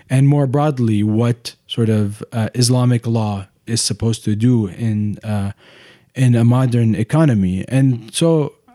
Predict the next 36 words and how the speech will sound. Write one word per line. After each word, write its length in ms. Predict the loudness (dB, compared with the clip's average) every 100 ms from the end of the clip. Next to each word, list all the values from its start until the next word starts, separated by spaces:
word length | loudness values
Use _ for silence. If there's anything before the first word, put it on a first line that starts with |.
| _
I'd 100 | -4
say 120 | 0 0
principally 560 | 0 0 0 0 2
this 200 | 2 2
is 200 | 2 2
the, 380 | 2 0 -2 -4
the, 440 | -6 -2 0 0 -4 -8 -20 _ _ _ _ _
the 640 | -6 -2 0 -2 -4 -8 -14
thrust 480 | -2 2 2 0
of 280 | 0 0 0
the 100 | 0
book, 320 | 0 -2 -2
is 160 | -2 0
that 300 | 0 -2 -4
when 180 | 0 2
we 120 | 2
write 280 | 2 2 0
these 200 | 0 2
histories 580 | 2 2 0 2 2 0
of 240 | -4 -2
law, 320 | 0 0 0 -4 -6
uh, 280 | -4 -4 -6 -10 -18 _ -6
imperial 440 | -2 0 2 2
law, 300 | 2 2 -2 -6 -12
Islamic 460 | -6 -2 2 2 2
law, 260 | 0 0 -4 -6
whatever 360 | -2 0 2 0
it 100 | 0
is, 220 | -2 -4 _ _ _ _ _ _ -4
um, 320 | -2 -2 -2
we 180 | 0 0
can't 320 | 0 0 0
take 260 | 0 -2 -2
any 280 | 0 2 2
of 220 | 0 0
these, 440 | 0 0 -2 -8